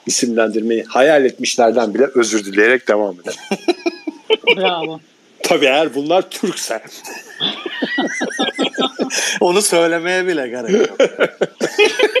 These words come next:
Speaker 1: Çizgimizi koruyoruz. Ne yaptın şimdi? E, biz birbirimizi bol bol gördük aslında Simge. Sen,
Speaker 2: Evet.
Speaker 1: e,
Speaker 2: Beni
Speaker 1: ne
Speaker 2: göremedin.
Speaker 1: bir, bir podcastçilik var sende, ne bir numara var.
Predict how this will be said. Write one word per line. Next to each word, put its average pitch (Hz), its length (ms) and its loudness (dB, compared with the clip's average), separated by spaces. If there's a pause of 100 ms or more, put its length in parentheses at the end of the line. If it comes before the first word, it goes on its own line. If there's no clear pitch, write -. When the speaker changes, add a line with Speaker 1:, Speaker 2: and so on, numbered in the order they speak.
(3000)
Speaker 1:
Çizgimizi 110 560 -2
koruyoruz. 131 440 2 (260)
Ne 131 140 2
yaptın 254 300 2
şimdi? 208 420 0 (140)
E, 139 320 6
biz 165 200 -6 (180)
birbirimizi 143 920 -2
bol 156 220 4
bol 160 160 2
gördük 151 300 2
aslında 131 300 0
Simge. 127 400 0 (160)
Sen, 156 320 2 (120)
Speaker 2:
Evet. 127 260 2
Speaker 1:
e, 123 680 0
Speaker 2:
Beni 196 140 -4
Speaker 1:
ne 208 40 -6
Speaker 2:
göremedin. 214 320 2
Speaker 1:
bir, 160 220 0 (580)
bir 131 140 4
podcastçilik 147 720 2
var 143 120 6
sende, 135 720 4
ne 127 220 2
bir 131 120 -2
numara 131 360 4
var. 131 200 6